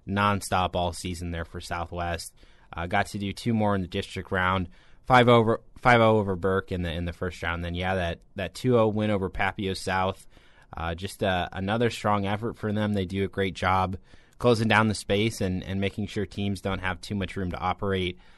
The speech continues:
Uh, Kayla Hassler with the opening goal there, six minutes into the match as well, which just makes it even better when you get that, that early goal that you can defend.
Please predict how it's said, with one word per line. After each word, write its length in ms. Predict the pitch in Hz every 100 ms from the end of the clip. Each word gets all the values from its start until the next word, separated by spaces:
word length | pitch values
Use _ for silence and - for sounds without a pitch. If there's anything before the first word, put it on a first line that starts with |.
| - -
Uh, 180 | 85 85
Kayla 320 | - 107 95
Hassler 400 | 95 95 - 95
with 140 | 87
the 80 | 76
opening 380 | 90 - 92 90
goal 200 | 90 90
there, 180 | 87 85
six 380 | - 107 -
minutes 240 | 110 95 -
into 140 | 92
the 80 | 85
match 340 | 87 92 -
as 100 | 92
well, 380 | 95 98 98 95 - - -
which 180 | 117 107
just 180 | 131 117
makes 240 | 113 101
it 60 | 107
even 220 | 107 98
better 300 | 92 92 92
when 140 | 87 90
you 80 |
get 180 | 87 -
that, 340 | 87 82 - - - -
that 140 | - 135
early 240 | 135 131
goal 240 | 107 117 113
that 100 | 101
you 120 | 104
can 140 | -
defend. 580 | 92 - 101 95 95